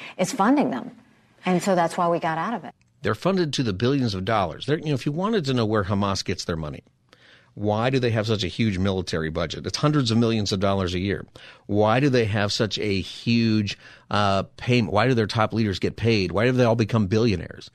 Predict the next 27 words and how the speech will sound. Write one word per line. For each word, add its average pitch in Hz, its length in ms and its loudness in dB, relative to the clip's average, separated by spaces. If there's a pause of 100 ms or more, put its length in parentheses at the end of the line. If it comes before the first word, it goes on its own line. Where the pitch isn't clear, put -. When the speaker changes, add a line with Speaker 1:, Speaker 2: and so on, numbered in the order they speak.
(260)
Speaker 2:
It's 107 160 -4
because 117 360 2
the 110 100 -2
tax 180 340 -2
money 95 320 0
that 101 220 -2
goes 123 380 2
through 110 600 2
not 110 240 -2
just 104 220 -4
this 104 180 -2
U 101 160 0
N 95 80 0
organization, 92 680 -2
but 92 120 -4
also 98 300 -2
the 95 120 -4
W 95 380 -2
H 92 220 -2
O, 131 180 4
also 95 320 -2
unicef, 113 520 2
a - 40 -18
couple 107 240 -2
other 110 160 2
organizations, 104 580 -2
other, 143 280 2